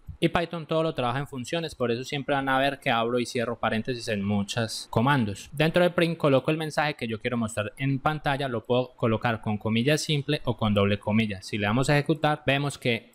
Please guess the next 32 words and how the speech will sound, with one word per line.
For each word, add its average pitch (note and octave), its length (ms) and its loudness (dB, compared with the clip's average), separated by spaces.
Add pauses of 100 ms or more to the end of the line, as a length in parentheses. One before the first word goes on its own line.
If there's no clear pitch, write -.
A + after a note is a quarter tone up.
la C3+ 160 0
Raspberry C#3 400 2
me A#2 120 0
responde G#2+ 500 -2
"Hola A2+ 220 0
mundo". B2 340 0 (100)
Y D#3 60 2
de D3 80 4
la D3+ 80 2
misma E3 240 -2
forma E3+ 400 -2
podemos C#3 360 0
usar B2 380 -2
doble C#3+ 420 2
comillas C#3+ 600 -4
para D3+ 400 -2 (260)
colocar C#3 540 4
un A#2 80 -6
mensaje. A2+ 480 -4
Vemos C#3+ 280 -4
que - 120 -2
todo C#3+ 160 4
lo D3 100 4
que - 80 -4
está A#2 180 -6
en A#2 100 2
verde D3 220 2
se B2 120 -2
conoce G#2+ 340 -2
como G#2+ 340 0
un G#2+ 220 -6
string D#3+ 380 2